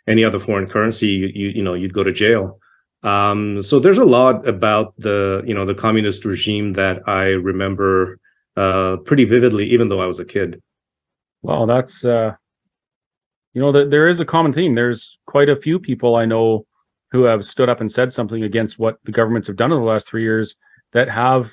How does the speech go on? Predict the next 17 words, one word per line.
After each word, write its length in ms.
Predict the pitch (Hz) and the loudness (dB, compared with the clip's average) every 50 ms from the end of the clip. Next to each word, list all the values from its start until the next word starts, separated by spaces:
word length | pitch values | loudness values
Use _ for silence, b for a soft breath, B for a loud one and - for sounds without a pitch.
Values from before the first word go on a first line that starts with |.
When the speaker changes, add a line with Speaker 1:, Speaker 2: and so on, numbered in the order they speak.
| _ - 165 | _ -12 -10
Speaker 2:
uh, 340 | 123 117 117 113 107 107 113 | -8 -6 -6 -6 -6 -8 -8
you 140 | 131 131 123 | -8 -6 -6
know, 160 | 104 110 117 - _ _ _ _ _ | -6 -6 -8 -12 _ _ _ _ _
early, 580 | - 123 123 123 123 123 120 120 117 120 123 - - - | -2 0 2 4 4 4 4 4 4 2 0 -4 -4 0
early 240 | 127 120 120 120 117 | 2 2 4 4 4
years 320 | 113 117 120 131 135 113 | 4 6 6 6 4 4
where 140 | 113 123 123 | 4 2 4
they 120 | 123 120 | 4 2
spent 280 | - - - 127 127 127 | 0 -2 -2 -4 -4 -2
time 460 | - 123 123 123 123 123 120 117 - _ _ _ _ _ _ _ _ _ _ _ | -2 0 2 2 4 2 2 0 -2 _ _ _ _ _ _ _ _ _ _ _
seeing 560 | - - - 135 151 165 139 120 120 120 113 | -14 -2 2 4 4 6 6 6 4 4 2
what 200 | 113 120 123 123 | 2 0 0 -2
communism 540 | - - 131 123 113 123 117 117 104 107 107 | -2 0 0 2 2 0 0 0 -2 -2 -4
looks 240 | 139 202 202 - - | -4 -4 -6 -8 -8
like. 220 | 104 98 92 - b b b b b b _ | -8 -8 -8 -10 b b b b b b _
And 380 | - 135 131 131 127 127 127 127 - | -2 0 2 4 4 4 2 2 -2
that, 340 | 113 120 135 151 170 - | -2 0 0 0 0 -4